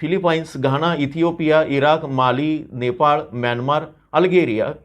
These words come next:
आणि बोस्टवाना. तर थोडक्यात, अ, ज-, बांगलादेश, नेपाळ, अ, श्रीलंका हे आपले जवळचेच जे नेहमीचे कांद्याचे आणि कांदा बियाणांचे आयातदार आहेत. याच्या व्यतिरिक्त दुसऱ्या क्रमांकाला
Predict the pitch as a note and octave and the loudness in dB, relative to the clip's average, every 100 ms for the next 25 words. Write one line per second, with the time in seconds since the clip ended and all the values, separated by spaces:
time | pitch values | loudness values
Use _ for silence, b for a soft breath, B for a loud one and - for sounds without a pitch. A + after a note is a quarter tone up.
0 | _ - A2+ C3+ A2 G#2+ F2+ D2+ C#2+ - | _ -12 -10 -8 -8 -8 -12 -14 -16 -20
1 | _ _ _ _ _ _ _ _ - - | _ _ _ _ _ _ _ _ -14 -12
2 | C#3 C#3 C3+ E3+ F3 F3 b b _ - | -2 0 4 2 2 -4 b b _ -20
3 | - C#3 C3 C3 C3 C3 C3 B2 - _ | -10 -2 2 4 2 2 0 -4 -12 _
4 | - B2 C3 B2+ B2 A2+ B2 B2 C#3 D3+ | -12 -2 2 4 4 2 0 2 2 2
5 | D#3 D#3 D#3 C3+ A#2+ A#2+ C#3+ C#3+ C3+ C3+ | 2 0 -2 -4 -2 2 4 4 2 0
6 | B2+ B2 - C#3 C#3 C3 C3+ C3+ C3 C3 | 0 -2 -6 -4 -4 0 0 0 0 0
7 | C3+ A#2+ B2 C3+ C#3 C#3 - _ _ A2+ | -2 0 2 0 -2 -10 -14 _ _ -10
8 | A#2+ A#2+ A#2 C3 C3+ C3+ B2+ A2 B2+ C#3 | -6 -4 -4 -4 -6 -2 -2 0 0 0
9 | D#3 F#3 B B - B2 C3 A#2+ B2 D3 | -2 -6 B B -14 -6 -2 0 4 2
10 | - A#2 A#2 C3 C3 C#3+ D#3 D3 B2+ C3 | 2 -6 -2 0 0 -2 0 2 2 2
11 | C3 C3+ B2+ D3+ E3+ b b - B2 C#3+ | 0 0 0 -4 -8 b b -4 -2 2
12 | F3+ E3+ E3 C3+ D3+ D3 C#3+ A#2+ G#2+ C3 | 2 0 -4 -6 -4 -2 -4 -8 -6 -4
13 | D#3+ E3+ D#3+ A#2+ A2 G2+ F#2+ C3 | -2 -2 0 -2 -2 -2 0 -2